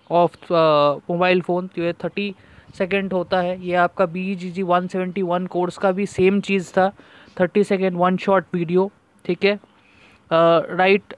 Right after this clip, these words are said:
a travel article about your hometown in order to attract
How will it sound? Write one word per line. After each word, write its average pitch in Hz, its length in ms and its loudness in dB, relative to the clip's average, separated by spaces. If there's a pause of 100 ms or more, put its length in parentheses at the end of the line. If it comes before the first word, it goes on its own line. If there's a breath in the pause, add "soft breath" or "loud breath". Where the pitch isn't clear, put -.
a 180 120 4
travel 185 520 2
article 190 420 -2
about 175 260 0
your 180 220 2
hometown 175 600 0 (240)
in 180 180 -4
order 170 420 0
to 175 260 2
attract 180 320 0